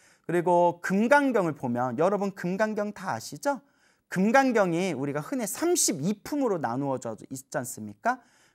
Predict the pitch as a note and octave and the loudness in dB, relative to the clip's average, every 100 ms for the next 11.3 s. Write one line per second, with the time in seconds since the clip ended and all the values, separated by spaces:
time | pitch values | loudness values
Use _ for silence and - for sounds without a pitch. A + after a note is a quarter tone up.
0 | - C#3 D3+ C3+ F3+ A3+ A3 G3+ G3 F#3+ | -8 -4 -2 2 4 4 6 6 4 0
1 | _ - D#4 D#4+ E4 - C4 - G#3+ D4 | _ -6 -2 0 0 -4 -4 -4 -2 -2
2 | A3+ A#3+ - E3 G3 C#3+ - D#3 F#3 G3 | -4 -8 -4 -2 -4 -8 -8 -4 0 2
3 | F#3+ F3 E3 D#3+ - C#3+ C3+ D#3 - - | 0 0 0 -2 -8 -8 -2 -4 -4 -8
4 | G2+ - _ _ - E3 F3+ E3+ D#3 D#3 | -8 -10 _ _ -4 0 0 0 -2 -2
5 | A3 C4 C4+ C4+ E3+ C3 - A#2 A3+ G#2+ | -2 -2 -2 -2 -4 -4 -6 -4 -4 -4
6 | - _ _ _ _ _ _ - F3+ A3+ | -10 _ _ _ _ _ _ -2 0 4
7 | B3 A#3+ A3+ A3 - D4+ C#4 G#3 D3+ - | 4 6 4 2 0 -2 -2 -4 -6 -6
8 | A3 F#3+ D#3 C3 B2 B3+ - - _ _ | -6 -4 -4 -4 0 0 0 -4 _ _
9 | _ C#4 D#4+ - E4 D#4 C#4+ - C4 A#3+ | _ 4 4 2 0 6 6 8 6 6
10 | - - F4 F4 F4 D#4 - C4 B3+ F3 | 4 2 2 4 2 0 -4 -4 2 0
11 | C#3+ G3+ D4 | 2 0 0